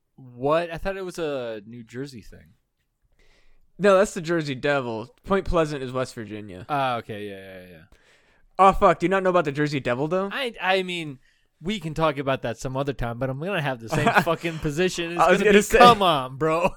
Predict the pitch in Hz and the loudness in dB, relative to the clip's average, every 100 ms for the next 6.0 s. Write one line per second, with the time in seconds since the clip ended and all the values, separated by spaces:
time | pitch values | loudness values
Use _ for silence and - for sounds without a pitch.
0 | - - 196 233 247 247 269 - - - | -6 -6 -2 0 0 -2 -4 -8 -10 -14
1 | 302 254 - 185 196 196 208 220 208 226 | -12 -12 -4 2 6 10 10 10 8 8
2 | 185 208 165 165 165 185 185 190 190 190 | 2 2 4 4 4 0 0 -2 -2 -6
3 | - 220 - 190 175 185 190 180 185 - | -2 -2 0 -4 -4 -10 -10 -6 -4 -2
4 | 202 214 226 208 233 269 - 339 - 226 | 0 0 -2 0 2 2 2 -2 2 2
5 | 226 220 220 214 175 160 160 147 139 | 2 2 0 0 -2 0 2 2 0